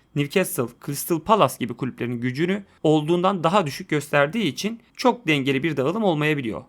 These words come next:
Bir de bunun yanına kura şansı eklenince ister istemez bir dengesizlik oluşuyor. Bugün bu dengesizlik kimin avantajına, kimin dezavantajına olmuş öğreneceğiz. Şampiyonlar Ligi üzerinde konuşursak üç takımın geri kalan otuz üç takımdan farklılaştığını söylemek lazım.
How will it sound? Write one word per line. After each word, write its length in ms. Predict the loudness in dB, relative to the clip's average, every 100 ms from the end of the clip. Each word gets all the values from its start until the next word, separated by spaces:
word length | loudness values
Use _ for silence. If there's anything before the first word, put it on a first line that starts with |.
| _ _
Bir 180 | 4 6
de 180 | 4 4
bunun 140 | 2
yanına 320 | 4 2 0
kura 340 | -2 2 4 4
şansı 340 | 4 2 2
eklenince 640 | 0 0 0 0 0 -2 -4 _ -2
ister 300 | -2 0 0
istemez 420 | 0 -2 -4 0
bir 180 | 0 2
dengesizlik 580 | 0 -2 -6 -6 -4 -2
oluşuyor. 540 | -2 -4 -12 -16 -18 _ -2
Bugün 400 | 0 2 0 0
bu 100 | 2
dengesizlik 580 | 2 4 2 -2 -6 -8 -12 _ _
kimin 220 | 0 4
avantajına, 720 | 6 6 4 0 0 -2 -2 -8 _ -2
kimin 340 | 0 2 4
dezavantajına 680 | 4 6 4 4 0 -2 -2
olmuş 340 | -2 -2 -4
öğreneceğiz. 680 | -2 -2 -2 -4 -8 -14 -16 _ _ -4
Şampiyonlar 640 | 6 8 8 4 8 8
Ligi 120 | 8
üzerinde 280 | 4 2 -2
konuşursak 640 | -2 0 0 0 0 -2 -2
üç 160 | -2 0
takımın 440 | -2 0 -2 0
geri 180 | 0 2
kalan 280 | 2 0 -4
otuz 140 | -6
üç 120 | -6
takımdan 340 | -4 -6 -6 0
farklılaştığını 600 | 2 2 2 -4 -4 -2
söylemek 420 | -2 -2 -6 -6
lazım. 280 | -8 -8